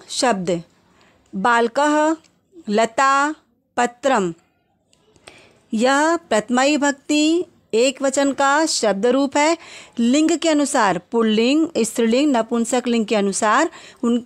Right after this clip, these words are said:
शब्दों के शब्द रूप बदले हुए हैं। दूसरा है द्विवचन, जिससे दो का बोध हो, उसे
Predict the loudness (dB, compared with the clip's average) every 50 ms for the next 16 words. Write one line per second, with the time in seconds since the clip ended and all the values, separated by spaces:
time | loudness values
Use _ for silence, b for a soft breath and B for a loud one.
0 | -8 -6 -4 -2 -2 0 0 0 -2 -2 0 0 -2 0 0 0 -2 -2 -2 0
1 | 0 0 0 0 0 0 -2 -2 -2 0 0 0 0 0 0 0 -2 -2 -4 -8
2 | -10 _ _ _ _ b b b b b b b b b b b b b _ _
3 | _ -8 -4 -2 -2 -2 0 0 2 2 2 2 2 0 0 -2 -6 -12 -18 -16
4 | -16 -16 -14 -12 -10 -6 -4 -2 0 0 2 0 0 0 0 0 0 0 0 -2
5 | -6 _ _ _ _ _ _ _ _ _ _ _ _ _ _ _ _ _ _ _
6 | _ _ b b b b b b b b b b b -4 -2 0 0 0 0 -2
7 | 0 0 2 2 2 0 0 -2 -4 -2 0 0 0 0 0 -2 -2 0 0 0
8 | 0 0 0 0 0 0 0 0 -2 -2 0 0 0 0 0 -2